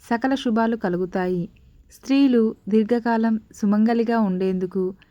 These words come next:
ఈ వ్రతాన్ని చేస్తారు. లక్ష్మీదేవి సంపదలనిచ్చే తల్లి.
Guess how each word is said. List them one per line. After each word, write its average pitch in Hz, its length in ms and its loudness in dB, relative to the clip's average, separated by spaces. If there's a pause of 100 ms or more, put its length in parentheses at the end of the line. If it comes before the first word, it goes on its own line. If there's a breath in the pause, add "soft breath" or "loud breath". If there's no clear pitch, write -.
(280 soft breath)
ఈ 277 180 6
వ్రతాన్ని 208 680 0 (100)
చేస్తారు. 175 580 -2 (1080 soft breath)
లక్ష్మీదేవి 240 880 2
సంపదలనిచ్చే 208 880 0
తల్లి. 170 420 -2